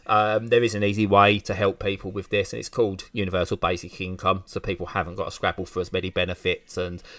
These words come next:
are more likely to wanna go out and do things. But hey, that's, that's, we've mentioned that before. As you said, we'll mention that again. But yeah, it's, it's one of the things I find really weird. It's, would you consider sight the main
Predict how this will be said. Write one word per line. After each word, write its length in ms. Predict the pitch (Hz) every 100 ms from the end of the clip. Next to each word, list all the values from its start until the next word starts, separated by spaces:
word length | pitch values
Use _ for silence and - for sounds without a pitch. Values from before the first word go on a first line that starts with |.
| -
are 80 | 95
more 160 | 98 98
likely 340 | 90 - 98
to 120 | 90
wanna 180 | 90 95
go 180 | 92 90
out 140 | 98
and 100 | 98
do 180 | 113 110
things. 280 | - 78 82
But 160 | 98
hey, 200 | 185 175 - -
that's, 220 | 127 -
that's, 280 | 110 - -
we've 200 | 117 -
mentioned 280 | - -
that 140 | 95 -
before. 340 | - 104 104 -
As 80 | -
you 40 |
said, 180 | 95 87
we'll 100 | 87
mention 320 | 90 - 90
that 160 | 90 90
again. 320 | - 90 82 _ - - - - 110
But 220 | 180 190
yeah, 120 | 220
it's, 220 | 196 -
it's 180 | 226 -
one 140 | 208
of 60 | 240
the 60 | 233
things 260 | 220 196
I 60 | 175
find 300 | 180 165 156
really 180 | 151 143
weird. 300 | 165 131 -
It's, 340 | - - - - _ _ _ _ -
would 160 | 170 277
you 100 | 262
consider 300 | 262 233 202
sight 340 | - 170 -
the 80 | 147
main 680 | 147 147 139 135 131 127